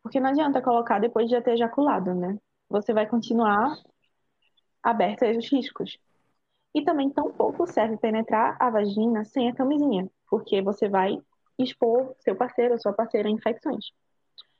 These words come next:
Então, o ideal é colocar quando a ereção acontecer.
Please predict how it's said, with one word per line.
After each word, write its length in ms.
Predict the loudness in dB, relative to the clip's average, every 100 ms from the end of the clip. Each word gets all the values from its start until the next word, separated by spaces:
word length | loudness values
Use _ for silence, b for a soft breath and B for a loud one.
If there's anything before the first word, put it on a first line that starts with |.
| B -2
Então, 260 | 0 2
o 40 | 2
ideal 400 | 2 2 0 0
é 80 | -4
colocar 420 | 2 0 2 0 0
quando 200 | 2 2
a 60 |
ereção 380 | 2 2 0 -2
acontecer. 580 | -2 -2 -2 -2 -4